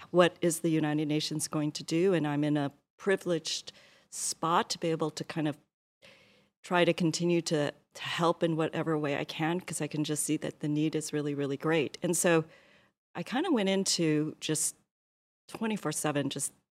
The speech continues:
working, just trying to figure out, and it kinda took my mind off of everything else. But at some point, you know, it all kinda catches up with you. And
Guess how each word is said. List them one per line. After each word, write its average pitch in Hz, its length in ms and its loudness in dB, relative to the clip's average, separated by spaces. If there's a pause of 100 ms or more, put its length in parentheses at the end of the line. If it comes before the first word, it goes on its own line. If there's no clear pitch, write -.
(320)
working, 151 560 0
just - 220 -6
trying 202 220 0
to 196 60 -2
figure 160 280 -2
out, - 180 -4 (380)
and 208 80 -4
it - 80 -2
kinda 392 340 0 (120)
took - 220 -4
my 170 140 0
mind 147 540 0 (100)
off 156 420 0 (100)
of 147 400 0 (460)
everything 185 400 4
else. 147 320 0
But 175 160 4
at - 140 4
some 302 300 2
point, 226 560 0
you 185 120 -2
know, 175 120 2
it 180 60 2
all 226 140 8
kinda 214 240 0
catches - 400 -2
up 156 160 -4
with 147 160 -2
you. - 280 -2 (160)
And 160 480 2